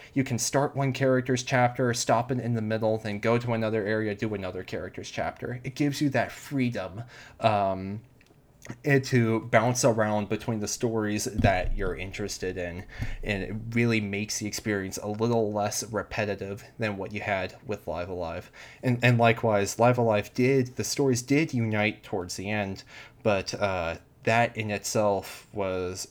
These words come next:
questionable, in my view, at least the way that they united it. It was clever, but from a gameplay perspective,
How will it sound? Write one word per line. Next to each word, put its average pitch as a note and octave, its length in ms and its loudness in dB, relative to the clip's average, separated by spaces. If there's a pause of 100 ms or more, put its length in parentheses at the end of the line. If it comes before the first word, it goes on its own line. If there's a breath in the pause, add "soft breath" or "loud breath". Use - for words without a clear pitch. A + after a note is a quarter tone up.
(140)
questionable, G2 800 -2 (160)
in A#2 200 -2
my G2+ 180 2
view, G2+ 160 -4
at F#2 80 -10
least G2 160 -6
the A2 80 -2
way G2 340 0
that A#2+ 200 -2
they C3 100 0
united A#2+ 440 2
it. C3+ 180 -2
It A2 100 -4
was B2+ 220 2
clever, G#2 560 2 (200 loud breath)
but B2 140 2
from A#2 140 0
a A2 40 -2
gameplay A#2 480 2
perspective, G2+ 640 -4